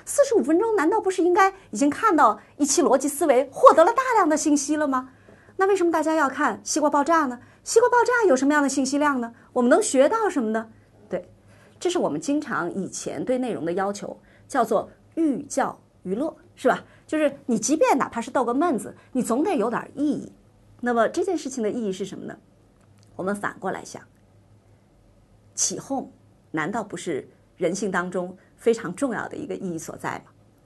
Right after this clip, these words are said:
还有，原来的传媒平台和现在的直播的传媒平台有一个巨大的不同，是它的传播方式是不一样的。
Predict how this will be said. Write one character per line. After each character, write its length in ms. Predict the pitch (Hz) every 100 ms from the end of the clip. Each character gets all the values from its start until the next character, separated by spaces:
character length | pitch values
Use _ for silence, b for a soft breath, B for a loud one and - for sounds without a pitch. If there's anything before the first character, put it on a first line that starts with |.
| b b b b
还 180 | - 180
有， 160 | 196 - _ _ _ b b b b b b _ _ -
原 280 | 214 320
来 180 | 381 208
的 80 | 208
传 180 | - 190
媒 80 | 190
平 180 | 180 175
台 300 | - - - _
和 160 | - 240
现 280 | 226 339 294
在 240 | 320 254
的 80 | 160
直 200 | 156 175
播 160 | 180 294
的 80 | 220
传 180 | 175
媒 120 | 160 160
平 180 | -
台 180 | 160 - - b b
有 140 | - 175
一 40 |
个 100 | 220
巨 200 | 214 392
大 140 | 381 180
的 80 |
不 100 | -
同， 220 | 160 - -
是 120 | -
它 120 | 208
的 100 | 220
传 260 | 208 170 185
播 120 | 240
方 340 | 254 277 302 370
式 260 | - - - _
是 140 | -
不 100 | -
一 120 | - -
样 100 | -
的。 60 | -